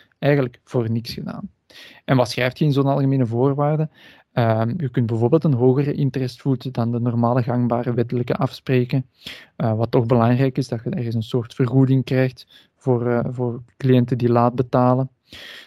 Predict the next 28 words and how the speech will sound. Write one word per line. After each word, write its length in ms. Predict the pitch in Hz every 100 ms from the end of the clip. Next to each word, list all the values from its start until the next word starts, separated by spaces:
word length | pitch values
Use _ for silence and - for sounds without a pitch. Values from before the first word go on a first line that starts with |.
| _ -
Ehm, 340 | 127 123 123
je 120 | 123 131
kunt 220 | 156 147
daar 120 | 131
ook 160 | 135 143
je 100 | 156
terugnamebeleid 840 | 151 143 147 135 135 123 127 127
helemaal 360 | 135 131 123 127
in 180 | 127
uitschrijven 720 | - 127 123 - 131 123 123 135
enzovoort. 640 | 131 120 113 120 127 - _
Uiteraard 420 | - - 123 113 127
allemaal 200 | 131 135
binnen 240 | 135 127
een 80 | 120
wettelijk 320 | 123 - 113
kader, 360 | 127 135 147 - _ _
maar 120 | 139
je 80 | 143
kunt 200 | 185 160
toch 120 | 135
hier 200 | 127 131
en 100 | 117
daar 220 | 120 123
wat, 240 | 117 117 -
wat 140 | 117
nadrukken 520 | 120 113 123 123 117 110
leggen. 300 | 117 127